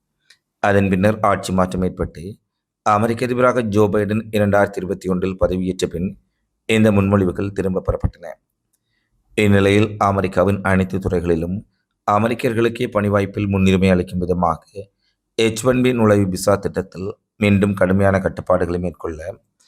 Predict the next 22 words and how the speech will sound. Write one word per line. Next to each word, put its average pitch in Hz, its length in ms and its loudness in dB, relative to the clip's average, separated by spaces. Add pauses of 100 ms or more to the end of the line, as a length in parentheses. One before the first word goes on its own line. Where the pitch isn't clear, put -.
(360)
அமெரிக்க 117 380 0
அதிபர் 120 220 0
டொனால்ட் 104 440 0
ட்ரம்ப் 110 160 0
நிர்வாகம் 92 680 -4
திட்டமிட்டு 95 460 -2
வருவதாக 90 760 0 (640)
அமெரிக்க 113 440 0
உள்நாட்டு 110 340 2
பாதுகாப்புத்துறை 95 800 -2 (120)
தெரிவித்துள்ளது. 80 540 -6 (1600)
உள்நாட்டு 101 360 4
பாதுகாப்புத்துறை 92 800 2
அமெரிக்காவில் 92 600 0
உயர்கல்வி 92 500 2
பயில 90 260 0
வரும் 90 240 0
வெளிநாட்டு 90 440 -2
மாணவர்களுக்கு 85 760 -2 (1300)
கால 110 260 4
அவகாசம் 113 420 0
குறிப்பிடாமல் 92 720 -4